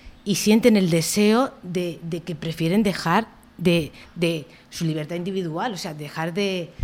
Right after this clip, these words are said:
de, de estar, de vivir y de, y de, y de vivir de esa manera, ¿no? Entonces, yo creo que hasta, igual que existe el derecho al aborto, también creo que Podemos, que la eutanasia debería un poco también poder, poder también decidirse, cómo se decide eso.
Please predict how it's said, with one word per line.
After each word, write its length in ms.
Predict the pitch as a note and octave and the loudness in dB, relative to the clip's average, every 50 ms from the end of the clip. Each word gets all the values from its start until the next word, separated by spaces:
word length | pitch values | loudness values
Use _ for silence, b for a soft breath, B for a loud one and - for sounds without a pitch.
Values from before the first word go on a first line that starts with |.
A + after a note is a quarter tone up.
| B B B B B B B - | B B B B B B B -6
de, 560 | - E3+ E3 E3 D#3+ D#3 D#3+ D3+ D#3 D3+ C#3+ C#3+ | -4 0 0 0 0 0 -2 -2 -4 -4 -6 -6
de 80 | C#3+ | -8
estar, 380 | C#3 - - - D3 E3+ G#3 A3 | -10 -10 -10 -2 2 2 4 4
de 100 | G3+ F#3+ | 6 6
vivir 460 | E3+ F3 D#3+ E3 F#3+ A3+ C4+ E4 C#4+ | 6 6 6 6 8 10 10 10 10
y 140 | C#4+ A3+ G3+ | 10 10 10
de, 180 | F3 F#3 F3+ F3 | 10 10 8 8
y 180 | E3 - G3 | 6 4 4
de, 160 | F3 F#3+ F3+ - | 4 4 4 4
y 120 | G#3 G3 | 4 4
de 80 | F3 F3+ | 6 6
vivir 260 | F3 E3+ E3 F3+ F3+ | 4 4 2 2 0
de 60 | G3+ | 0
esa 200 | A3 G#3+ A3 G3+ | -2 -2 -4 -4
manera, 460 | F3 E3+ E3 F3 A3+ B3 G#3+ F#3 E3 | -4 -4 -4 -4 -4 -4 -4 -4 -6
¿no? 240 | E3 E3+ G3 A3+ C4 | -6 -6 -6 -8 -8
Entonces, 420 | G#3 E3 - F3 E3 - F#3+ G3+ F#3 | -10 -10 -10 -10 -8 -6 -6 -4 -2
yo 120 | G3 F#3+ | -4 -4
creo 380 | - F#3+ G3+ A3 B3 C#4+ D4 B B B B B B B B - | -2 -2 0 2 2 2 0 B B B B B B B B -4
que 140 | - - F#3 | 2 2 4
hasta, 300 | F#3 F#3 - F#3+ E3+ - - | 4 4 2 0 -2 0 0
igual 320 | F#3+ G3+ D#3 F#3+ F#3 G3 | 0 2 4 6 6 6
que 320 | F#3+ - A#3+ A#3+ A#3 A#3 A#3 | 6 6 8 8 10 10 8
existe 400 | G#3 - A3+ G#3+ - - A#3 A3 | 8 6 4 4 4 6 6 8
el 60 | G#3+ | 10
derecho 320 | G#3+ A3 G#3+ G#3+ G#3+ A3+ | 10 8 8 8 6 6
al 80 | A3+ G#3+ | 8 8
aborto, 560 | G#3 G#3+ G#3+ A3 A3+ A3 - - B3+ B3 B3 | 8 8 8 6 4 4 2 2 4 4 4
también 420 | A#3 F#3 F3 E3+ E3 F3+ F#3+ G#3+ F#3 | 4 2 2 4 4 4 4 4 4
creo 300 | - G3+ F#3 F#3 F#3+ - | 4 4 6 6 6 4
que 320 | F#3+ F#3 F#3 F3 F3+ D#3+ C#3+ - | 4 2 2 2 0 -2 -4 0
Podemos, 460 | - F3 E3+ E3+ E3+ F3 E3+ E3+ E3+ | 2 4 4 6 6 4 4 2 2
que 180 | - F#3+ F3 E3+ | 2 2 2 4
la 80 | E3+ | 4
eutanasia 480 | E3 E3 E3 E3+ D#3 E3 E3+ D#3+ - F#3 | 4 4 4 2 2 2 2 2 2 2
debería 400 | F#3 F#3 F#3 F3+ E3 F3+ F3+ F3+ | 4 4 4 4 4 2 2 2
un 80 | F3 - | 2 0
poco 260 | E3 E3+ E3 F3+ F3 | -4 -4 -4 -6 -6
también 460 | E3 F3 E3 D#3+ E3+ E3+ F3+ G3+ G#3+ b b b b b - | -6 -6 -6 -6 -6 -6 -6 -8 -8 b b b b b -8
poder, 440 | - E3 E3 D#3+ E3 E3+ F3+ E3+ b b b b b b - | -4 -4 -2 0 0 -2 -2 -4 b b b b b b -6
poder 240 | - F3 D#3 D#3+ D#3+ | -2 -2 0 0 0
también 320 | E3 F3 F3 F3+ F3+ E3+ | 0 -2 0 0 0 -2
decidirse, 680 | G3+ - - F3+ D3+ D3+ F3+ G#3 G3+ - - - C3 C3 | -2 -4 -2 -2 -2 -2 -2 -2 -2 -4 -8 -10 -14 -14
cómo 200 | B2+ - D3+ D#3 | -14 -12 -10 -10
se 120 | D3+ - D3+ | -8 -6 -6
decide 460 | D3 D3 C#3+ - D#3 C#3+ D3 C#3 C#3 | -8 -8 -8 -10 -8 -8 -8 -8 -8
eso. 160 | - - - | -10 -12 -16